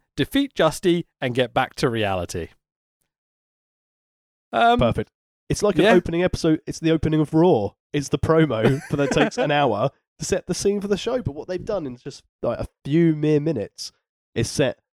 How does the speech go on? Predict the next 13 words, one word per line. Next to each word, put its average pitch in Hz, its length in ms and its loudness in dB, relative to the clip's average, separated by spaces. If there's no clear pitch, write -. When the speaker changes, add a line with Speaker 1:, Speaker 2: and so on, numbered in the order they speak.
Speaker 2:
the - 100 -2
whole 120 280 2
backstory 120 760 -2
of 104 140 -6
what 110 320 -2
J 123 260 -2
Money 120 220 -2
is 113 100 -8
gonna 117 140 -6
have 117 100 -10
to - 140 -20
go 123 240 0
through 98 400 -2